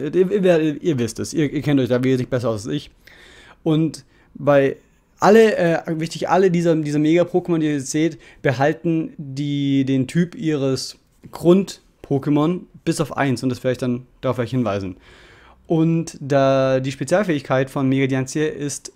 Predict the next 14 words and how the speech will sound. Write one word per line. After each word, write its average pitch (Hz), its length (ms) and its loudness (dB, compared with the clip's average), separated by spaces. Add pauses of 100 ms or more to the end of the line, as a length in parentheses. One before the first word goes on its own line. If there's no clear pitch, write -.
(480)
Fragezeichen, 120 600 -2
also 127 160 0
nicht 165 420 2
bekannt. 180 480 0 (1040)
Äh, 151 200 0
viel 180 180 0
spannender 175 380 0
hingegen 165 460 2
finde 147 260 -2
ich 143 180 -6
persönlich 139 400 0
Mega 143 340 2
Gewaltro. 127 680 0 (560)
Mega 160 500 6